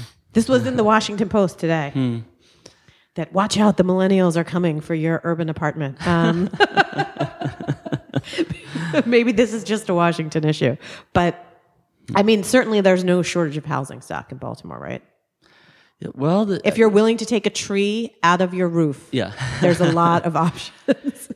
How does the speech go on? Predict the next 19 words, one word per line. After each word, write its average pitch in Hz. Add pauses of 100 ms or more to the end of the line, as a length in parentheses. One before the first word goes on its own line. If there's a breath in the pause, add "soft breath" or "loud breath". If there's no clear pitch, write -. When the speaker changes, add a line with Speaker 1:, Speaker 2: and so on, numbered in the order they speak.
(340)
Speaker 2:
You 151
know, 135
if, 151
uh, 135
yeah, 135
if 117
everybody 127
could, 117
um, 107
participate 113
in 107
something 120
like 104
vacants 117
to -
values, 98
there 76
would 76
definitely 131